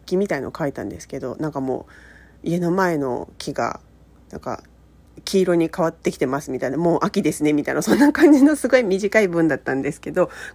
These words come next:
書いといたら、その時は、まあ、添削するところがいっぱい <laughs> あったからだと思うんですけど、二人の方が全体の文をチェックしてくれて、あ、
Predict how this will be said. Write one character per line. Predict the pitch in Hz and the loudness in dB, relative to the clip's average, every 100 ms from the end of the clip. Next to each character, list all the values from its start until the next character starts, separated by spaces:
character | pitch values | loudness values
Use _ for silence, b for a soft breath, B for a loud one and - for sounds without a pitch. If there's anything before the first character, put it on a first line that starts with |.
| - | 2
書 | |
い | 311 | 4
と | 220 | 4
い | 143 | -2
た | - 135 | -2 -2
ら、 | 151 143 B B B B | 0 -2 B B B B
そ | - | -4
の | 262 | -2
時 | 285 320 - 180 | 2 0 0 0
は、 | 156 143 139 - - | 0 0 -2 -6 -4
ま | 170 | 0
あ、 | 165 | 0
添 | - 196 | 2 2
削 | 196 - | 2 0
す | 180 | -2
る | |
と | 175 | 0
こ | 175 | 0
ろ | 160 | 2
が | 123 | 0
い | |
っ | 147 | 0
ぱ | 190 - | 2 4
い | 214 - - | 2 -2 -16
<laughs> | - - - | -14 -14 -4
あ | 208 | -4
っ | - | 0
た | 180 | 0
か | 170 | 2
ら | 143 143 | 0 2
だ | 180 | 0
と | 147 | 2
思 | 147 | 0
う | 147 | 0
ん | |
で | 139 | -2
す | - | -2
け | 156 | -4
ど、 | 147 B B B | -4 B B B
二 | - 349 | 2 6
人 | 381 | 6
の | 254 | 4
方 | 170 165 147 | 0 -6 -6
が | 143 135 156 | -4 -4 -2
全 | 185 254 254 | 0 0 0
体 | 262 247 | -2 -2
の | 226 | -2
文 | 202 214 147 | 0 0 0
を | 131 | -2
チ | - | -4
ェ | |
ッ | 185 | -4
ク | 147 | -8
し | - | -10
て | 143 | -10
く | 131 | -10
れ | 147 | -10
て、 | - 147 135 B | -4 -4 -4 B
あ、 | 196 | -6